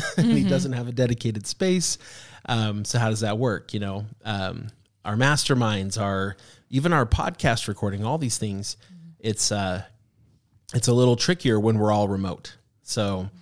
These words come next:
Speaker 1: we've been working on content in some cases as much as we can,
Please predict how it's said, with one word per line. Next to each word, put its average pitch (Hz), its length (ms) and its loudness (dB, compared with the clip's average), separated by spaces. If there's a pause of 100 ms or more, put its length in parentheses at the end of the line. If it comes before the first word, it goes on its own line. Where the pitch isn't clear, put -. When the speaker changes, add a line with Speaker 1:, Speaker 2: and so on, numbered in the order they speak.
(360)
Speaker 1:
we've 107 140 -2
been 110 160 2
working 113 360 0
on 98 520 -2 (520)
content 147 520 0 (100)
in 113 100 -6
some 113 220 -2
cases 113 420 0
as 107 120 -2
much 110 200 -4
as 104 100 -4
we 107 80 -6
can, 110 460 -2